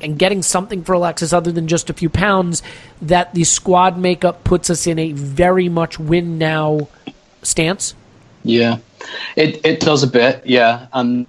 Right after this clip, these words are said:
Speaker 2: that's partly the situation we've put ourselves in. I, I don't think we can underestimate as well the fact that, um, the Fly Emirates and Puma deals,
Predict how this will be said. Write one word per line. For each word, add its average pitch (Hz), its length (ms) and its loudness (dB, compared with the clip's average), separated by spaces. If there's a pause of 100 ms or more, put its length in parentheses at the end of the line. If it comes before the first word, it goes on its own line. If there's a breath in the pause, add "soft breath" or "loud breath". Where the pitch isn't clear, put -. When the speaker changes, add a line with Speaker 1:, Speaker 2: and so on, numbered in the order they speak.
(180)
Speaker 2:
that's - 340 -6
partly 117 440 0
the 110 120 -6
situation 113 640 -2
we've 110 180 -2
put 110 120 0
ourselves 107 480 0
in. 107 180 0 (320 loud breath)
I, 117 180 0
I 123 140 2
don't 156 240 4
think 135 300 -2
we 120 80 0
can 117 200 -4 (180)
underestimate 110 840 0
as - 140 -8
well 110 220 2
the 107 80 -4
fact - 560 -4
that, 107 240 -2 (480 soft breath)
um, 104 400 2 (260)
the 110 400 -4
Fly 131 400 0
Emirates 113 460 2
and 110 220 -2
Puma 117 360 2
deals, 101 600 -2